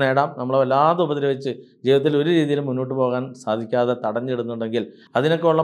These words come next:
പ്രതിവിധികളാണ് ഈ അമാവാസി പാക്കേജ് പൂജകളും അമാവാസി പൂജകളും എന്ന് തിരിച്ചറിയുക. യഥാർത്ഥ ഈശ്വരനിലേക്കുള്ള വഴികളാണ് ഇവിടെ കാണിച്ചുകൊണ്ടിരിക്കുന്നത്. അതോടൊപ്പം തന്നെ നിങ്ങൾക്കും ഈ മഹാശാസ്ത്രം പഠിച്ചെടുക്കാം. ഓൺലൈൻ ക്ലാസ്സുകൾ ഉടൻ ആരംഭിക്കുന്നുണ്ട്. താല്പര്യമുള്ളവർ പേരുകൾ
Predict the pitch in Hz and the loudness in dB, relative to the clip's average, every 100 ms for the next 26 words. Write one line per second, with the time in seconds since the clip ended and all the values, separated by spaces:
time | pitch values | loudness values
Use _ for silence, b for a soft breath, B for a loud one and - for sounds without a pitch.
0 | 156 139 151 156 160 160 139 139 127 120 | 0 0 0 0 0 0 0 -2 -4 -4
1 | 127 127 127 131 113 B B - 131 131 | -2 -2 -2 -2 -6 B B 0 2 2
2 | 147 139 127 120 135 120 117 117 120 117 | -2 0 -2 -2 -2 -4 -4 -2 0 -2
3 | 123 123 113 117 120 113 113 113 104 104 | -4 -10 -6 -6 -6 -6 -8 -8 -10 -2
4 | 135 123 143 156 B B 104 127 147 165 | 0 2 0 -2 B B 0 2 4 2
5 | 180 151 147 151 143 135 139 131 120 113 | 2 0 -2 -4 -2 -2 -2 0 0 0
6 | 135 135 113 104 b b - 120 113 101 | 0 0 -2 -6 b b -6 -4 -4 -6
7 | 107 117 113 123 127 160 165 110 117 120 | -6 -4 -4 -4 -4 -6 -8 -6 -4 -4
8 | 127 135 156 127 131 139 185 202 B _ | -4 -4 -6 -4 -4 -4 -6 -8 B _
9 | 127 120 127 123 117 127 113 107 107 139 | -4 -2 -4 -6 -6 -6 -6 -6 -2 -4
10 | 135 170 - b _ 117 123 123 117 117 | -2 -6 -6 b _ -2 -2 -2 -4 -2
11 | 170 208 113 117 110 113 113 123 135 170 | -6 -4 -6 -4 -4 -6 -6 -8 -8 -8
12 | 120 107 117 117 123 151 B B B 117 | -6 -6 -6 -4 -4 -4 B B B -6
13 | 117 | -4